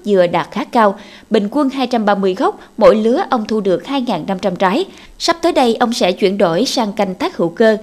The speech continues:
và đây cũng là kế hoạch của hợp tác xã trong thời gian tới, với mục tiêu tăng năng suất, chất lượng, hiệu quả và bền vững, hướng đến xuất khẩu sang thị trường Trung Quốc và Mỹ.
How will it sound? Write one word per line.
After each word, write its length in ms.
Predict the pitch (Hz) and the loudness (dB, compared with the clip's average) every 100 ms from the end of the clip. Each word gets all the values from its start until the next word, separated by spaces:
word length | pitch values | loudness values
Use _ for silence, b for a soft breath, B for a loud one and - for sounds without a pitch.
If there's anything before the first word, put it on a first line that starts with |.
| B B | B B
và 140 | 220 208 | 0 2
đây 220 | 262 269 | 2 2
cũng 180 | 196 190 | 0 0
là 180 | 240 180 | -2 -2
kế 160 | 294 339 | -4 -2
hoạch 180 | 202 - | -4 -2
của 80 | 220 | -2
hợp 160 | 226 - | -2 -4
tác 120 | 285 | -6
xã 240 | - 175 180 | -4 -4 -2
trong 160 | 285 269 | -2 -2
thời 120 | 180 | -2
gian 160 | 190 190 | -2 -2
tới, 320 | 196 247 415 B B | 0 0 -2 B B
với 220 | 202 226 320 415 | 0 2 2 0
mục 160 | 220 - | -2 0
tiêu 200 | 262 254 | 0 0
tăng 260 | 247 202 | -2 -2
năng 140 | 202 196 | -2 -4
suất, 240 | - 339 349 | -4 -6 -4
chất 180 | 370 370 | -8 -2
lượng, 280 | 247 180 180 | 0 0 0
hiệu 180 | 202 175 | 0 0
quả 180 | 180 165 247 | 0 -2 -2
và 80 | 208 | -2
bền 160 | 175 160 | 0 2
vững, 180 | 170 359 B B B | 0 0 B B B
hướng 220 | 269 277 | 2 4
đến 220 | 226 262 | 2 2
xuất 160 | 370 370 | -4 -2
khẩu 240 | 302 202 247 | 0 2 2
sang 180 | 294 262 | 0 0
thị 160 | 208 | 0
trường 280 | 180 190 170 | 2 0 0
Trung 200 | 208 190 | -4 -4
Quốc 140 | 294 403 - | -4 -4 -4
và 100 | 170 | -4
Mỹ. 300 | 165 156 | -2 -4